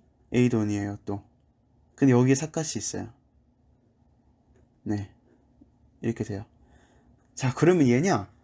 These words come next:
근데 얘랑은 더 비슷한데 또 아니에요. 왜요? 여기 어미가 오스가 와야 되잖아, 오스. 지금 부정과거 분사 중에서는, 어,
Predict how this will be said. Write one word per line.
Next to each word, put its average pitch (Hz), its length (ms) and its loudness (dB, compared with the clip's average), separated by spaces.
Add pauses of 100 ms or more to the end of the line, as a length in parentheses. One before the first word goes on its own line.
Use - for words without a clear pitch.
(520)
근데 147 500 -2 (1400)
얘랑은 185 480 4 (420)
더 226 280 4
비슷한데 156 680 -4 (500)
또 - 200 -4
아니에요. 104 460 0 (380)
왜요? 131 300 0 (680)
여기 123 140 -2
어미가 151 380 2
오스가 127 520 -2
와야 101 200 -4
되잖아, 113 380 -10
오스. - 420 -8 (2250)
지금 160 420 2
부정과거 160 440 -2
분사 139 280 -2
중에서는, 120 800 -2 (1700)
어, 120 60 -2